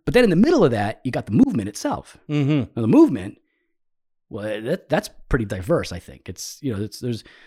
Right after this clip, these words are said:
Speaker 1: there are, are people in the Black Lives Movement that are good people, and I, I like what they're doing and saying,
Speaker 2: Mm-hmm.
Speaker 1: and there are other people that are very much with the ideology behind the organization that I would disagree with.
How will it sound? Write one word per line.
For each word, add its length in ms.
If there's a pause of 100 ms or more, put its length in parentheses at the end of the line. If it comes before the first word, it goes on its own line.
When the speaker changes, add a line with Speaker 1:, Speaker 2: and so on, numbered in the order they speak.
(180)
Speaker 1:
there 300
are, 180
are 40
people 300
in 100
the 80
Black 220
Lives 180
Movement 240
that 100
are 60
good 280
people, 380
and 120
I, 160
I 20
like 240
what 80
they're 140
doing 280
and 80
saying, 220
Speaker 2:
Mm-hmm. 120
Speaker 1:
and 60
there 80
are 40
other 100
people 220
that 160
are 60
very 280
much 300
with 160
the 160
ideology 440
behind 240
the 60
organization 540
that 100
I 60
would 80
disagree 400
with. 160